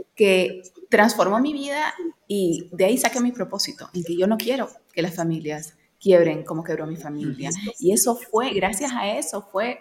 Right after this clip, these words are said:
Speaker 1: todas las cosas que logré, ese impulso, ¿no? Y cuando yo por fin compartí lo que me da vergüenza, lo que no quería contar, porque el que dirán, que no sé qué, que el otro, fue lo que más ayudó a las personas, más se identificaron, más conectaron. Entonces, a veces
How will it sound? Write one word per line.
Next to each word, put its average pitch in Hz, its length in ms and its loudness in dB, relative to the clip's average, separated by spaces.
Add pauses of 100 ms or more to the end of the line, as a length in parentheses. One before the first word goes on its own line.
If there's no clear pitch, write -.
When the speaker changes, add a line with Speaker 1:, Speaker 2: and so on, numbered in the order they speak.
(120)
Speaker 1:
todas 196 180 0
las 202 100 0
cosas 196 280 -2
que 220 120 -4
logré, 180 240 0
ese 190 180 -4
impulso, 196 800 -2 (320)
¿no? 160 320 -2 (340)
Y 202 140 -4
cuando 190 240 -2
yo 208 320 -2
por 196 180 -14
fin 302 400 -8
compartí 240 760 -2
lo 156 140 -4
que 165 160 -4
me 156 100 -6
da 175 160 -2
vergüenza, 220 440 -4
lo 190 80 -4
que 160 80 -16
no 151 120 -10
quería 185 220 -10
contar, 220 560 -2
porque 170 200 -6
el 151 80 -10
que 160 140 -6
dirán, 202 420 -4
que 175 100 -12
no 165 140 -8
sé 185 140 -10
qué, 208 120 -12
que - 80 -20
el 233 100 -6
otro, 277 280 -4 (400)
fue 202 140 4
lo 208 120 2
que 190 240 0 (100)
más 254 200 4 (120)
ayudó 180 340 2
a 202 40 -4
las 247 140 -4
personas, 165 440 -6
más 202 240 -4
se 233 80 -10
identificaron, 151 840 -4
más 160 140 -8
conectaron. 165 680 -6 (380)
Entonces, 240 540 0
a 214 80 0
veces 294 440 -2